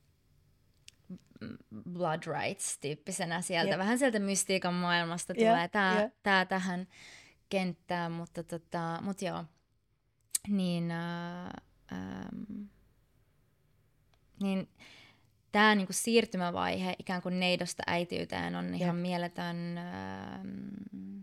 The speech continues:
Speaker 1: matka ja mieletön mahdollisuus. Ää,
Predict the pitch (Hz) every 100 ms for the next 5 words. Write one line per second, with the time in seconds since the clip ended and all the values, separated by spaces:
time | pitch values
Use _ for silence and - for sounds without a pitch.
0 | 185 - 175 190 226 - 202 185 175 185
1 | 180 175 175 170 175 175 165 165 175 170
2 | 165 - - - - - - - _ _
3 | _ _ - 170 160